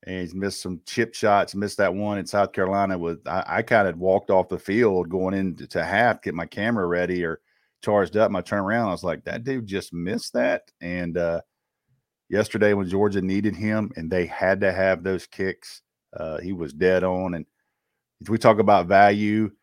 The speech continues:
and experience for Carson Beck, value in a kicker and what he can do on the road,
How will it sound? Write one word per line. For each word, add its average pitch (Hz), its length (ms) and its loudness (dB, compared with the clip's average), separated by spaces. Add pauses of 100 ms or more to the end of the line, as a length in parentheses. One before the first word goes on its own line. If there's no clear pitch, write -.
(340)
and 90 100 -4
experience 98 500 -2
for 87 120 -12
Carson 92 440 -2
Beck, 78 420 -4 (760)
value 104 800 2 (200)
in 87 100 -8
a 76 60 -8
kicker 147 580 -2 (460)
and 80 180 -10
what 101 160 0
he 113 100 0
can 101 220 -4
do 107 360 0
on 101 180 -4
the 90 80 -4
road, 107 580 0